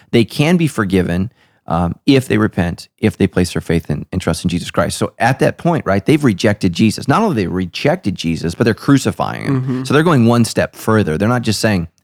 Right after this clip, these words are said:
Speaker 1: "I don't believe in you." They're saying, <laughs> "I'm gonna kill you,"
Speaker 2: Right.
Speaker 1: which is, is, is a much more serious sin than simply just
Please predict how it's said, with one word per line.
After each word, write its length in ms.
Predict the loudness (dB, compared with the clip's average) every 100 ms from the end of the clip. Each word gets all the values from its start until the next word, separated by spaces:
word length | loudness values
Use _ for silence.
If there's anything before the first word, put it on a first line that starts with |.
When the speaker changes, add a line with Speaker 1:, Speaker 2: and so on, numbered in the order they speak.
| 0
Speaker 1:
"I 60 |
don't 100 | 2
believe 180 | 4 4
in 60 | 2
you." 100 | 0
They're 100 | 0
saying, 240 | 0 -2 -6 -8
<laughs> 140 | -2
"I'm 120 | 0
gonna 140 | 2 0
kill 280 | 2 2 4
you," 200 | 0 -2 -2
Speaker 2:
Right. 140 | 0 2
Speaker 1:
which 140 | 4
is, 180 | 2 0 -14 -10 -2
is, 160 | 0
is 360 | 2 0 4 4
a 40 | 4
much 220 | 2 2
more 140 | 0
serious 440 | 0 2 2 2 0
sin 260 | 0 0
than 100 | 0
simply 260 | -2 -2 -2
just 260 | -2 -6